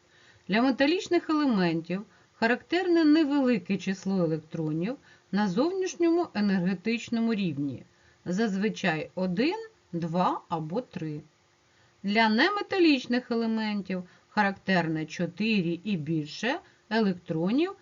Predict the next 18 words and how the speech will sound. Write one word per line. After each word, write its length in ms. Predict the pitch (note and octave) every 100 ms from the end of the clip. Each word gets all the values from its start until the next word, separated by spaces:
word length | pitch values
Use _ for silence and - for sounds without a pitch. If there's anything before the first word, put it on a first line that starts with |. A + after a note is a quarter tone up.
| _
на 140 | F3 F#3
зовнішньому 720 | E3 E3 A3 D4 - E4+ B3+
енергетичному 920 | F#3 D#3+ E3 D3+ E3 F#3+ - A#3 A3+
рівні. 480 | C#3+ D3 D3 D3 D3+ F3+ _ _ _ _ _ _ - _ _ _ _ - - - _ _
Чого 400 | - G#3+ B3 F#4
прагне 580 | - G3+ A#3+ C4+ C#4 C4+
атом 400 | - F#3 F#3+ G#3+
елемента? 680 | A3 G#3 F3+ C#3 C3+ B2 B2 - - _ _ _ - -
Атоми 420 | C4+ D#4+ D4 C#4
всіх 300 | B3+ - E4
хімічних 640 | - G#3+ A#3 B3 A3 A3+
елементів 760 | G#3 G#3 F3+ D3 C3+ C#3+ G3+ B3 - - _
прагнуть 520 | - G#3 D#4 D4 C#4 G3
мати 360 | G#3 C4+ B3
таку 380 | A#3 G3+ G3 C4+
саму 600 | - - D#3+ D#3 F3 A3+ -
електронну 640 | F#3+ A3+ - D4 D4+ A3+
оболонку, 880 | F#3+ E3 F3+ D#3 D3 D3 - A#3+